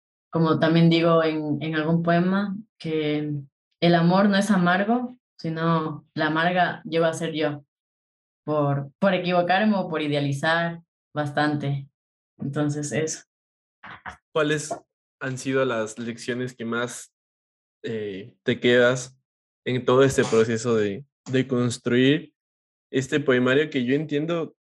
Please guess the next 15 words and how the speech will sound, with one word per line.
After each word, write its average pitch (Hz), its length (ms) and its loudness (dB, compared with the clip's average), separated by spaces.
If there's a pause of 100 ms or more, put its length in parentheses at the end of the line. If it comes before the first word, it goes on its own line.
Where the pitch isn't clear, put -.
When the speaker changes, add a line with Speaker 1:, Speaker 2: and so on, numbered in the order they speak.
(180)
Speaker 2:
como 113 320 -8
lo 107 180 -4
va-, 113 100 2
lo 120 260 -2
vienes 123 280 -4
explicando, 117 600 -6
es 123 200 -6
de 117 140 0
años, 120 300 -2
o 120 40 -10
sea, 113 160 -4
no, 113 220 0
no 120 260 -4
es 127 180 0
de, 123 300 -4